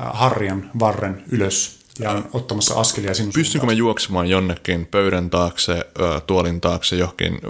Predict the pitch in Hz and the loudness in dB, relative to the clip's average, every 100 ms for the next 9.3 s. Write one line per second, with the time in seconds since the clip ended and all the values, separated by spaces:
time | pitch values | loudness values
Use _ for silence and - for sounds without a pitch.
0 | - 101 90 87 - 98 92 - 107 98 | 0 2 2 -2 -2 2 2 4 4 4
1 | 113 120 110 104 92 90 90 87 92 92 | 2 2 4 4 4 2 -2 -2 -2 0
2 | 92 95 85 87 - 87 90 87 - 52 | 2 2 2 -2 0 2 2 0 -2 -2
3 | - - - - - - - - - - | -2 -2 -4 -6 -6 -8 -8 -16 -18 -18
4 | - 147 165 170 165 151 131 151 135 113 | -8 -2 0 0 0 0 0 0 2 0
5 | 127 110 110 - 120 120 110 - - 117 | 0 -2 -2 -4 -2 -2 -4 -6 -4 -4
6 | 110 - 135 117 107 104 101 - _ _ | -4 -2 2 2 0 -4 -6 -12 _ _
7 | _ 123 120 107 - 123 113 110 104 95 | _ -2 -2 -2 -4 0 0 0 -4 -2
8 | 104 104 117 139 180 - 127 135 110 92 | -2 0 0 0 0 0 0 0 0 0
9 | 87 87 87 | 2 2 2